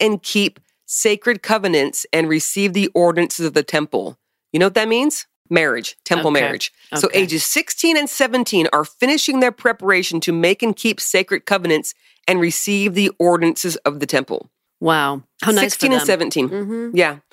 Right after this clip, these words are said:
Speaker 1: Because you don't get to go through the temple unless you're gonna serve a mission or you're going to get married.
Speaker 2: Really?
Speaker 1: Or you're, like, older and you, you decide you wanna go to the temple. You can't just turn eighteen as a woman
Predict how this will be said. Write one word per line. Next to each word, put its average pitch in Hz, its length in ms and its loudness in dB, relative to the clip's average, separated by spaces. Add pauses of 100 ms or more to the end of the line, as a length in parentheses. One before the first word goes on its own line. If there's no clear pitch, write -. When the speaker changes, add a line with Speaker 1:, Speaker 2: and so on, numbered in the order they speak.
(280)
Speaker 1:
Because 196 380 0
you 233 200 2
don't 240 440 2
get 226 240 0
to - 120 -4
go 196 180 2
through 190 120 -6
the 196 80 4
temple 202 280 0
unless 151 180 2
you're - 60 -6
gonna 139 120 2
serve 135 200 -2
a 143 40 2
mission 294 360 2 (600)
or 190 280 6
you're 185 260 2
going 165 180 4
to 165 60 2
get 160 100 -2
married. 131 320 0 (440)
Speaker 2:
Really? 202 260 4
Speaker 1:
Or 170 40 -2
you're, 196 120 2
like, 165 240 0 (100)
older 160 420 4
and 127 120 2
you, 123 140 -2
you 135 140 0
decide 123 400 0
you 123 60 -2
wanna 117 200 2
go 110 80 0
to 98 40 -4
the 107 80 -4
temple. - 380 -6 (800)
You 202 180 0
can't 277 200 2
just 269 140 -4
turn 220 240 2
eighteen 175 680 0 (320)
as 160 160 0
a 147 40 0
woman 185 520 2